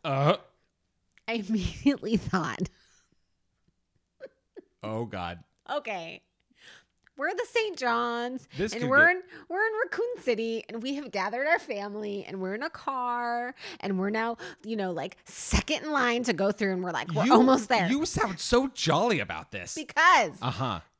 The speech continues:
Speaker 2: this is what you would be telling us, 'cause you're in the driver's seat. I don't like to drive if you're around.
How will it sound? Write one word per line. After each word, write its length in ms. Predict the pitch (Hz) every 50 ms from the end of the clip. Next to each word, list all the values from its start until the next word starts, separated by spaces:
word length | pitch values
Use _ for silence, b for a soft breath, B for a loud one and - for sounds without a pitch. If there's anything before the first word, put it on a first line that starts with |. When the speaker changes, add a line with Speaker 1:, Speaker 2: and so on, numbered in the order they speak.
| _ _ _
Speaker 2:
this 280 | - - 339 480 -
is 120 | 359 330 294
what 200 | 262 269 262 127
you 160 | - 233 240
would 140 | 240 247 214
be 100 | 202 240
telling 340 | 202 - 254 262 269 226 180
us, 120 | - -
'cause 200 | - - 233 202
you're 160 | 202 202 226 254
in 120 | 262 254
the 80 | 233 214
driver's 340 | - 196 180 175 165 160 -
seat. 160 | - 131 - - _
I 80 | 185 202
don't 120 | 233 226
like 160 | 240 262 254
to 100 | - 269
drive 300 | 220 220 190 185 185 175
if 120 | 175 165 -
you're 120 | 165 160
around. 300 | 113 85 - - - -